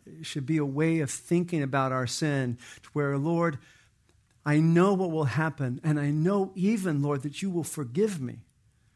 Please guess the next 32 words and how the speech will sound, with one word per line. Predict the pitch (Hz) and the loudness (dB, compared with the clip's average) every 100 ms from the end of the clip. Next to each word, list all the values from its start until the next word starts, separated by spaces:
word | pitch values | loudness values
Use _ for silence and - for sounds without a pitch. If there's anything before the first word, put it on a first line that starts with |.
| _ _ _ _ _ _ _ _ _ _ _ | _ _ _ _ _ _ _ _ _ _ _
But | 151 139 | 0 2
I | |
also | 135 185 214 - 160 | 2 2 0 -2 -4
know | 123 107 107 _ _ _ _ _ - | -4 -8 -12 _ _ _ _ _ -6
that | 139 | -2
my | 135 | 0
life | 139 165 170 | 2 0 0
may | 151 143 | -2 -2
never | 151 143 | -2 -4
be | 143 | -4
the | 135 | -4
same, | 120 170 175 113 117 _ _ _ _ _ _ _ _ _ - | -4 -6 -8 -10 -16 _ _ _ _ _ _ _ _ _ -2
and | 139 | 0
that | 139 139 | 0 -2
with | 131 185 175 | 2 2 0
that | 165 143 | -6 -6
consequence, | - - 180 190 180 - 139 120 - | -8 -4 -2 -2 -4 -8 -6 -6 -10
the | - - - | -12 -10 -6
echoes | 170 170 160 151 - | -6 -4 -4 -4 -6
of | 139 | -8
my | 135 139 | -4 -2
iniquity | 127 123 151 175 165 139 120 110 - | -2 -2 -2 -4 -6 -6 -8 -10 -16
come | - 156 147 135 120 - _ _ _ _ _ _ _ _ _ _ _ _ - | -8 -4 -4 -2 -6 -8 _ _ _ _ _ _ _ _ _ _ _ _ -12
circumstances | - - 185 185 151 - 143 139 123 | -6 0 0 2 -2 0 -2 0 -2
and | 127 127 | -2 0
issues | 156 156 156 131 120 | 0 -2 -6 -6 -6
that | 139 | -4
I | 131 143 | -2 -2
am | 131 | -2
not | 143 135 | -2 -4
equipped | 127 - 175 | -6 -8 -8
for. | 170 - 117 117 | -10 -14 -14 -14